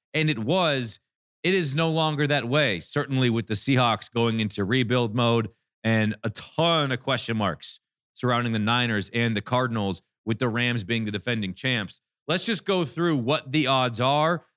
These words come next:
and then we'll go through, uh, where each team made, uh, some adjustments during the offseason and ultimately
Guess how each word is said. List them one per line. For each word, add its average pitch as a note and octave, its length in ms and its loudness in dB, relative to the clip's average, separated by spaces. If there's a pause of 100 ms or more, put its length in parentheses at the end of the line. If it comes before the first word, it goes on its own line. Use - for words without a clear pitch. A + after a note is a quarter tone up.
(120)
and A#2+ 100 0
then C3+ 140 2
we'll C#3 160 4
go C#3+ 240 2
through, C#3 500 0 (280)
uh, A#2 160 2
where C3+ 420 2
each C3+ 300 0
team C3 320 2
made, A#2+ 360 2 (240)
uh, G#2 120 2
some C3 180 2
adjustments A#2 540 2
during A#2+ 260 2
the A2 60 4
offseason C#3 640 2
and B2+ 100 4
ultimately A#2+ 560 0